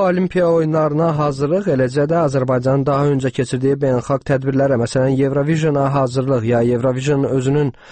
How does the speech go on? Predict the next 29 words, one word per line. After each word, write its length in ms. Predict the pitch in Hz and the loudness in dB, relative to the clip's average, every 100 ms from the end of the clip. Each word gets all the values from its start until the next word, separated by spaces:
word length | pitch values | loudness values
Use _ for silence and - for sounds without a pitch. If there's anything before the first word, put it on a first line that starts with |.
| - - - - - - | -20 -20 -20 -20 -20 -4
keçirilməsi 640 | 147 - 139 135 135 165 | -4 -2 0 0 -2 -2
ilə 140 | 156 147 139 | 0 0 0
bağlı 340 | 143 143 160 185 | 0 0 0 -2
video 280 | 170 160 147 139 | -2 0 0 0
reportajları 840 | 135 151 139 127 143 127 151 180 | 0 -2 -2 -2 -2 0 0 0
və 80 | 185 160 | 0 2
araşdırmaları 720 | 151 147 - 151 156 151 185 185 | 0 -2 -2 0 2 2 2 0
azadlıq 280 | 143 123 135 | 0 -2 -2
radiosu 360 | 127 123 - | 0 -2 -2
nöqtə 200 | 127 - | -4 0
az 120 | 143 131 | -2 0
ünvanında 380 | 120 113 110 104 | 0 0 0 -2
tapa 300 | 104 127 143 | -2 -2 -2
bilərsiniz 640 | 135 131 135 131 - 208 - 160 | 0 0 0 -2 -2 -2 -2 -2
və 320 | 165 185 208 | 0 2 0
fikirlərinizi 480 | - 190 190 214 226 | -2 -2 0 0 0
də 60 | |
bölüşə 300 | 175 147 175 151 | 0 0 -2 0
bilərsiniz. 400 | 156 151 214 - | -2 -2 -4 -4
Həm 180 | 147 143 | -2 0
Azadlıq 360 | 143 143 165 165 | 0 -2 -2 0
Radiosunun 540 | 156 151 147 - 156 | 0 0 -2 -2 -2
internet 340 | 147 139 127 131 | 0 0 0 -2
saytında, 560 | - 131 131 123 147 | 0 0 0 0 0
həm 160 | 175 143 | 2 0
də 140 | 135 | 0
Azadlıq 340 | 123 123 139 143 | 0 -2 -2 0
Radiosunun 560 | 143 131 123 135 151 | 0 -2 -2 0 0
Facebook, 640 | - 139 143 - - 165 | 0 -2 -2 -4 -2 -2